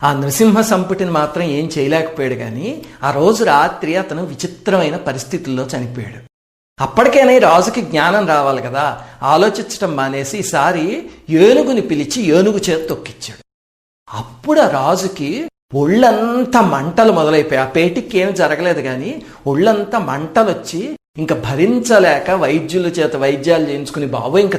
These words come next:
చచ్చిపోయే స్థితికి వచ్చానన్నప్పుడు" వెళ్ళి ఆ పీఠాధిపతి కాళ్ళ మీద పడితే, "ఏ, మరి చెప్తే అహంకారం ఎందుకు, తీసుకొచ్చి అక్కడ పెట్టి మళ్ళీ దాన్ని శుద్ధి చేయిద్దాము, క్షమార్పణ చెప్పుకొని"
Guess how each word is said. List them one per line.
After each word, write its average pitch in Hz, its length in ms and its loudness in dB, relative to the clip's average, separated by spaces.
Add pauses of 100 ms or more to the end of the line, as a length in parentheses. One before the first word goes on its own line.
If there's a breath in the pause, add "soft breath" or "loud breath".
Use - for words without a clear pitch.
చచ్చిపోయే 160 400 -4
స్థితికి 156 340 -6
వచ్చానన్నప్పుడు" 135 720 -4
వెళ్ళి 151 240 2
ఆ 156 40 2
పీఠాధిపతి 156 640 0
కాళ్ళ 131 240 0
మీద 139 160 -4
పడితే, 131 540 -8 (420)
"ఏ, 147 160 4
మరి 202 180 4 (100)
చెప్తే 143 240 -2
అహంకారం 147 640 2
ఎందుకు, 139 460 -8 (240 loud breath)
తీసుకొచ్చి 185 420 0
అక్కడ 139 240 -4
పెట్టి 233 460 -4 (220 loud breath)
మళ్ళీ 143 180 2
దాన్ని 156 200 2
శుద్ధి 156 300 -2
చేయిద్దాము, 151 560 0
క్షమార్పణ 160 580 -2 (100)
చెప్పుకొని" 127 640 -6